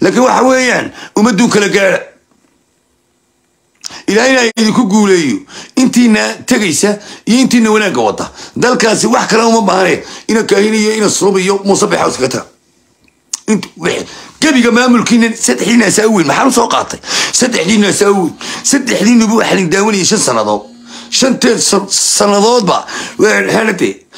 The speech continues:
Maxamed Kaahin baa u dambeeyey isagoo ka khudbadaynaya oo Xaaji Cabdikariin Xuseen u quuray derkad ay digaag galaan. Xumaan wuxuu ka qabo.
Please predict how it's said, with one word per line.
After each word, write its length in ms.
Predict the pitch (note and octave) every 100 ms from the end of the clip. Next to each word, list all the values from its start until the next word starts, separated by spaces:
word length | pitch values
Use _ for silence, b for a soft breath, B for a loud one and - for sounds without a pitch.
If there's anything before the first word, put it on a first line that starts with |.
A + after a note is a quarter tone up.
| B
Maxamed 320 | - - A3+ E3
Kaahin 200 | G#3+ A#3
baa 100 | A#3
u 80 | A3+
dambeeyey 440 | G#3 F#3 G#3 A#3
isagoo 260 | F3+ A3 A3+
ka 160 | - A#3 -
khudbadaynaya 720 | E3+ F#3 G3+ G#3+ F3 F#3+ F3+ - B
oo 60 | -
Xaaji 300 | - F#3+ -
Cabdikariin 600 | - E3 F3+ G3+ A#3 G3+ A#2+ D3+
Xuseen 320 | - A3 A#3+
u 160 | C#4 E3+
quuray 500 | E3+ D#3 D3 C3 A#2 B B B
derkad 600 | - B2+ A3+ G3 C#4 D4 - - -
ay 100 | F#3 D#3
digaag 300 | E3+ E3 D3+
galaan. 260 | F3+ G2+ - _ _ _ _ _ - G#3 A#3 A#3+ - - - E3+ - - -
Xumaan 320 | F3 B3+ D4+
wuxuu 220 | - - -
ka 80 | -
qabo. 200 | C#2+ B1